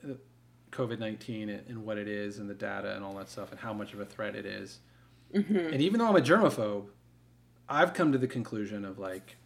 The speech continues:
Speaker 1: "Mm, I'm not, it's not really fazing me. Like, I'm gonna go about my life. I'm not, it's not really, it's not gonna kill me."
Speaker 2: Hmm.
Speaker 1: So even though I'm on the germaphobe side of things, that's my take on it. But when it comes to what you have been doing with international travel and probably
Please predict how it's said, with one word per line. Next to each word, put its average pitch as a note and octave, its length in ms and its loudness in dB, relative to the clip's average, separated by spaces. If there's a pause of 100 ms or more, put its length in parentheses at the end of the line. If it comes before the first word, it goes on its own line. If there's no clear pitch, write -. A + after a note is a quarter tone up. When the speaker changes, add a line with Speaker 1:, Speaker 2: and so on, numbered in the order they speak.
(180)
Speaker 1:
"Mm, C3 380 -2 (380)
I'm A#2 100 -6
not, G#2 360 -6 (640)
it's - 120 -10
not A#2 140 -2
really G2+ 160 -6
fazing G2+ 400 -12
me. A#2+ 180 -12 (220)
Like, G#2+ 180 -12
I'm G#2 140 -8
gonna G2+ 140 -8
go G2+ 120 -8
about G2 220 -8
my G2 100 -10
life. G2 400 -12 (140)
I'm G#2+ 100 -10
not, G#2 220 -12
it's - 160 -18
not G#2+ 160 -10
really, G2+ 260 -12 (200)
it's - 80 -20
not G#2 120 -10
gonna G2+ 140 -14
kill G2+ 200 -12
me." G2+ 100 -12
Speaker 2:
Hmm. F3 220 2 (480)
Speaker 1:
So A2+ 460 -2 (640)
even B3 240 6
though A3 80 6
I'm G#3 100 6
on G3+ 80 6
the F3 80 4
germaphobe C#3 460 2
side G2 180 -4
of G2 80 -8
things, - 340 -14
that's A#2+ 300 -4
my G2+ 240 -4 (160)
take G2+ 260 -10
on A2+ 140 -14
it. - 100 -18 (120)
But A2+ 240 -4 (1040)
when D3+ 160 6
it D#3 100 2
comes C#3+ 280 4
to C3+ 100 4
what B2 260 2
you C#3 340 0
have D3 200 0
been D#3 140 -2
doing D#3+ 260 -2
with B2 120 -2
international B2+ 500 -2
travel B2+ 360 -2
and A#2 100 -4
probably D#3 600 -2